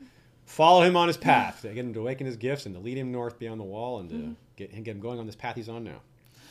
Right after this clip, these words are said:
Speaker 2: Note, though, that Bran distinguishes his wolf dreams from tree dreams, and this, and this is early on, as he's just <laughs> discovering his gifts then.
Speaker 1: Yeah.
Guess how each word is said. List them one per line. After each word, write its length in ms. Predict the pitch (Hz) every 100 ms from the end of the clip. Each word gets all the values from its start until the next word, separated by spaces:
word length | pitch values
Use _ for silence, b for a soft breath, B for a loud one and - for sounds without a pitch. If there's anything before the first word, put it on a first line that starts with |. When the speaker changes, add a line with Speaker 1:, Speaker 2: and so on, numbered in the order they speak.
| B B
Speaker 2:
Note, 300 | 262 349 466 415
though, 120 | 330
that 240 | 285 -
Bran 320 | 233 311 359
distinguishes 580 | 330 - 311 302 294 285
his 120 | 269
wolf 320 | 202 220 220 220
dreams 260 | 220 196
from 120 | 196
tree 240 | 196 277 254
dreams, 500 | 180 165 165 190 - b b b b
and 160 | 214
this, 160 | 240 320
and 140 | 277 302
this 100 | 415
is 100 | 403
early 300 | 302 339 285
on, 280 | 220 160 160
as 180 | 208 226
he's 180 | 247
just 280 | 208 214 214
<laughs> 0 |
discovering 560 | - - 302 277 262 240
his 140 | 240
gifts 300 | 214 269 269
then. 360 | - 226 202 233
Speaker 1:
Yeah. 220 | 123 131